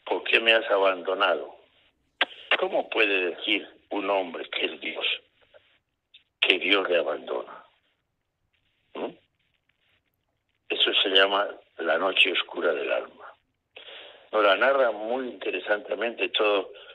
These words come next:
Santa Teresa de Jesús, por ejemplo, San Juan de la Cruz también, y todos esos místicos.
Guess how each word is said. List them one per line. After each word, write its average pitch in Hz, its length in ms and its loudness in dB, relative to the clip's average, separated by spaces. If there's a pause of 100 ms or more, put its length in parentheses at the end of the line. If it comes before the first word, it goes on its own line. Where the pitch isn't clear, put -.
(120)
Santa 95 340 2
Teresa 110 380 2
de 92 160 -2
Jesús, - 460 -2
por - 100 0
ejemplo, - 520 -4 (1200)
San 95 160 4
Juan 101 220 0
de 95 120 2
la 92 120 4
Cruz - 300 -6
también, - 520 -2 (760)
y - 80 -16
todos 110 340 4
esos - 320 2
místicos. - 640 0